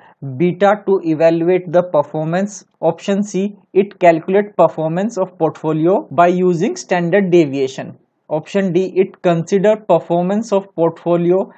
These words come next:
excess of funds actual returns minus expected returns. Option E, none of the above. So yes, what's the correct answer? So friends, before we jump into the correct answer, first let's know how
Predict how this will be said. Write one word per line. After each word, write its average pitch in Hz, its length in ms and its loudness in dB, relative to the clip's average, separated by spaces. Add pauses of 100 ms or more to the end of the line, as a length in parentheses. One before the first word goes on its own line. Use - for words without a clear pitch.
(240)
excess 208 540 -2 (100)
of 175 180 -2
funds 196 460 -4 (180)
actual 208 540 -2
returns 180 580 0 (440)
minus 175 560 -2
expected 180 680 -2
returns. 135 520 -6 (200)
Option 180 480 -2
E, 202 400 -4
none 180 300 -2
of 156 200 0
the 156 140 2
above. 131 460 0 (180)
So - 220 -2
yes, 185 500 2 (240)
what's 180 320 0
the 202 120 0
correct 185 360 -2
answer? 196 480 0 (300)
So 226 180 -2
friends, 185 380 -4
before 196 360 2
we 214 300 -4 (240)
jump 185 320 0
into 202 180 2
the 196 140 0
correct 190 320 0
answer, 180 320 2
first 214 420 0
let's 220 440 2
know 208 200 2
how 190 300 4